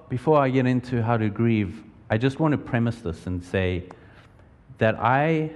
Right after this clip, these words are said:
totally understand that we all grieve differently. And I don't want to come and put a bunch of shoulds on you. Have you heard of the itty bitty shouldy committee? It's a thing.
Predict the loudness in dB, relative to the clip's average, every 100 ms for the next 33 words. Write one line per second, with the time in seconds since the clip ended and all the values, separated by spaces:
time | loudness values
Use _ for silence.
0 | -14 0 0 2 2 2 0 -2 -2 0
1 | 0 -2 -4 -14 -20 -20 -20 -20 0 0
2 | 2 -2 0 -2 -2 -6 -4 -2 -2 -4
3 | -8 -8 -8 -6 -8 -10 -16 -6 -6 0
4 | 0 2 2 2 0 -2 -2 0 0 -2
5 | -4 -6 -2 -2 -2 0 -2 -2 -6 -8
6 | -8 -4 -4 -6 -14 -20 -20 -20 -20 -20
7 | -20 -20 -20 _ _ -20 -20 -20 -20 -14
8 | -4 -2 -2 -6 -12 -16 -20 -20 -20 -20
9 | -20 -20 -20 -12 -2 2 4 4 2 2
10 | 2 2 -2 -6 -4 0 0 2 2 0
11 | 0 0 0 0 0 2 0 -4 -8 -18
12 | -20 -20 -20 -20 -20 -20 -20 -18 -18 -20
13 | -20 -4 -2 2 0 0 -6